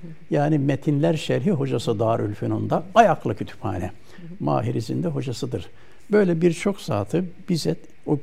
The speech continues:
Speaker 1: güzel üslubuyla Mahir Hoca tanıtıyor. Nurettin Topçu da bunlardan biridir.
Speaker 2: Hı hı.
Speaker 1: E, tabii ki cins bir kafa, önemli bir insan.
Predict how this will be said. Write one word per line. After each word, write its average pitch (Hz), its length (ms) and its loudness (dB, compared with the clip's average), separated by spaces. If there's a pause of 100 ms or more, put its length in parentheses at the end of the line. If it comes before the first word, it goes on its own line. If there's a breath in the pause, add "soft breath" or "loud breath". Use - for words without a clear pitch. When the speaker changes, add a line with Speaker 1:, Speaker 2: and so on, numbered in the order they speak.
Speaker 1:
güzel 160 300 4
üslubuyla 123 760 -4
Mahir 131 340 -2
Hoca 135 220 -4
tanıtıyor. 123 600 -2
Nurettin 247 440 0
Topçu 170 340 -4
da 139 100 0
bunlardan 110 520 -2
biridir. 110 380 -2 (720 loud breath)
Speaker 2:
Hı 147 60 -2
hı. - 20 0
Speaker 1:
E, 123 40 0
tabii 196 380 4
ki 113 200 2
cins 151 360 2
bir 127 140 2
kafa, 107 320 -2
önemli 117 440 2
bir 139 120 4
insan. 160 540 2